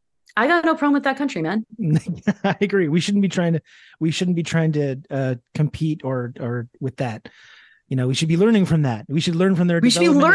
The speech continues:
Speaker 1: learning
Speaker 2: infrastructure
Speaker 1: from
Speaker 2: and also the snack food as well. No,
Speaker 1: I,
Speaker 2: so
Speaker 1: I want, I want those flavored pumpkin seeds, like, all the
Speaker 2: <laughs>
Speaker 1: time.
Speaker 2: Yeah. I mean, it, you,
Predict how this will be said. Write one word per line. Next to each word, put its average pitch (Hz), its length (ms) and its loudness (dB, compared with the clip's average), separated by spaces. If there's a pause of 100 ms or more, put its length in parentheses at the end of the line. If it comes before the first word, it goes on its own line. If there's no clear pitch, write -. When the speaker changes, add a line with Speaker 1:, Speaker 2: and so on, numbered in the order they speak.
Speaker 1:
learning 370 140 2
Speaker 2:
infrastructure 330 340 0
Speaker 1:
from 285 220 4
Speaker 2:
and 170 120 -2
also 175 300 -2
the 160 100 -4
snack 160 320 -2
food 151 220 -2
as 131 140 -4
well. 123 240 -6 (640)
No, 196 140 2
Speaker 1:
I, 277 160 4
Speaker 2:
so 190 80 2
Speaker 1:
I 294 100 4
want, 349 340 2
I 294 100 2
want 339 200 2
those 302 180 -2
flavored 294 380 -2
pumpkin 269 320 -2
seeds, 180 800 -4 (160)
like, 190 220 0
all 214 160 2
the 202 100 -6
Speaker 2:
<laughs> - 0 -
Speaker 1:
time. 165 400 -2
Speaker 2:
Yeah. 156 360 -4 (840)
I 196 120 -4
mean, 214 180 0
it, 190 140 -4
you, 190 180 -4